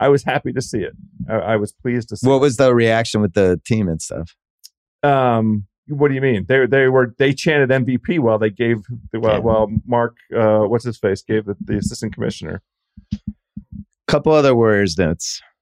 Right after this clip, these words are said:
Speaker 2: Oh, so Curry, Kerr, Dre, and Clay, four titles, six finals. Four titles in eight years,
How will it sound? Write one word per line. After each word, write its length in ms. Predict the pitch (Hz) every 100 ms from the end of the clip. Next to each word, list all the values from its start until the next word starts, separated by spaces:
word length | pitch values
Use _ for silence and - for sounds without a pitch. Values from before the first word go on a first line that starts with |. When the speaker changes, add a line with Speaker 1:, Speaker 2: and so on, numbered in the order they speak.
| _ _ _ _ _ _ _ _ _ _ _ _ _ _
Speaker 2:
Oh, 140 | 156 135
so 400 | - 139 127 - -
Curry, 360 | 160 160 165
Kerr, 580 | 143 160 139 135 131 123 - _ _ _ _ _ 113
Dre, 340 | - 131 131
and 140 | 120
Clay, 480 | - - 123 120 107 104 110 _ _ _ _ _ _ _ _ _ _ _ _
four 260 | - 143 143
titles, 440 | - 127 120 110
six 220 | - 107
finals. 580 | - 98 87 82 87 - -
Four 180 | 123 127
titles 340 | 143 127 101
in 80 | 104
eight 160 | 107
years, 340 | 78 92 101